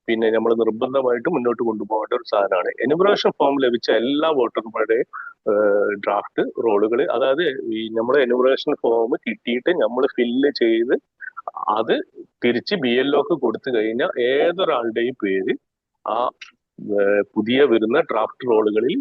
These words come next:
നിർബന്ധമായിട്ട് ഉൾപ്പെടുത്തിയിരിക്കും എന്നുള്ളത് ഉറപ്പാണ്. കറന്റ് റോളിൽ ഉൾപ്പെടുത്തിയിട്ടില്ലാത്തവരുടെയും മാറ്റം വരുത്തിയവരുടെയും മരണപ്പെട്ടവരുടെയും, ഏഹ്, ഓഫീസുകളിലും എല്ലായിടത്തും സി ഇ ഒയുടെ ഇലക്ഷൻ കമ്മീഷന്റെ വെബ്സൈറ്റിലും പൊതു ഓഫീസുകളിലും ഇത് ഈ പുതിയ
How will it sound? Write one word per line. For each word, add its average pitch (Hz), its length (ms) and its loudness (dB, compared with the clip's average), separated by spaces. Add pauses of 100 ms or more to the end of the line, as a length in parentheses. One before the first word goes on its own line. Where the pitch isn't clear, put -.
(120)
നിർബന്ധമായിട്ട് 107 640 0
ഉൾപ്പെടുത്തിയിരിക്കും 107 720 0
എന്നുള്ളത് 110 680 0
ഉറപ്പാണ്. 104 640 -2 (640)
കറന്റ് 185 200 2
റോളിൽ 190 340 2
ഉൾപ്പെടുത്തിയിട്ടില്ലാത്തവരുടെയും 147 1300 0
മാറ്റം 131 360 -2
വരുത്തിയവരുടെയും 131 600 0
മരണപ്പെട്ടവരുടെയും, 131 720 -2 (420)
ഏഹ്, 120 60 2
ഓഫീസുകളിലും 135 760 0
എല്ലായിടത്തും 170 600 0
സി - 100 -8
ഇ 151 180 0
ഒയുടെ 156 680 0
ഇലക്ഷൻ 127 600 -2
കമ്മീഷന്റെ 143 480 -2
വെബ്സൈറ്റിലും 123 840 -2
പൊതു 123 200 0
ഓഫീസുകളിലും 127 760 0
ഇത് 127 260 -2 (380)
ഈ 143 160 0
പുതിയ 139 400 2